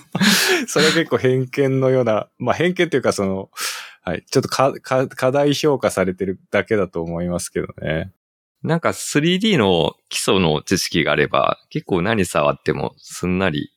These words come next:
Speaker 2: なんか結構入れますよね、ソフトウェアとか。
Speaker 1: あ、そうですね。それは、私もそうかなとは思います。なんかその、まあ、Unityとか見てても、まあ、だから逆に凄さがわかりますけどね。あ、なんかこういうことやってんだろうなって想像がつ-、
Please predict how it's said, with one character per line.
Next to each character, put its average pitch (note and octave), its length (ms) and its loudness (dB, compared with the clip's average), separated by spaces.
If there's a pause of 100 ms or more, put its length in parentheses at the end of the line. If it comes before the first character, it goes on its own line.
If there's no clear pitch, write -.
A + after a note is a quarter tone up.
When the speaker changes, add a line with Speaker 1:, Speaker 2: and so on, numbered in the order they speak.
(480)
Speaker 2:
な E2 80 -4
ん D#2+ 60 0
か - 40 -4
結 - 140 2
構 - 120 -12
入 D#2 160 -2
れ E2 100 2
ま E2+ 100 0
す - 100 -10
よ - 60 -10
ね、 - 120 -10
ソ - 140 -6
フ - 140 -8
ト D2 100 2
ウ - 40 4
ェ C2+ 120 2
ア B1+ 60 -2
と - 100 -10
か。 - 180 -2
Speaker 1:
あ、 A#2+ 80 4
そ C#3 420 4
う - 20 2
で F2 100 2
す D#2 240 -8
ね。 G#2+ 260 2
そ A2 180 0
れ A#2 80 4
は、 A#2 340 4 (480)
私 G#2 320 -4
も G2+ 100 0
そ G#2 220 0
う G2 60 2
か E2+ 140 0
な F#2 240 4
と F2+ 140 -4
は D#2 60 0
思 D2+ 220 -6
い C#2+ 60 -6
ま D2 100 -8
す。 - 120 -6
な G#2+ 80 2
ん G2 60 -2
か F#2 100 -6
そ - 140 -4
の、 F2 400 0 (160)
ま B2 80 2
あ、 A2+ 40 4
Unity C#3+ 360 4
と - 100 -2
か - 100 -2
見 F#2+ 100 4
て F#2 120 0
て D#2+ 100 -4
も、 C#2+ 300 -8 (1000)
ま G2 100 0
あ、 - 20 -4
だ B2 120 2
か G2+ 60 0
ら F#2 40 0
逆 A#2+ 260 0
に A3 60 4
凄 A3 260 0
さ A2 120 2
が F2+ 80 4
わ E2+ 120 2
か F#2+ 100 0
り G2+ 60 2
ま G#2 120 2
す - 100 -6
け D2+ 60 -6
ど C#2 100 -6
ね。 E2+ 260 -6
あ、 F#2+ 140 -2
な A#2 80 2
ん - 20 -2
か G#2 80 2
こ B2 120 2
う - 20 6
い B2 40 4
う - 20 -12
こ C#3 100 2
と B2+ 80 2
や F#2+ 80 6
っ F#2 80 -4
て A#2+ 120 2
ん A2 60 2
だ F#2+ 100 4
ろ E2 140 0
う - 20 -2
な F#2 160 4
っ F#2+ 100 -6 (120)
て - 80 -6
想 E2+ 240 0
像 F2 160 2
が E2+ 140 4
つ-、 - 140 -14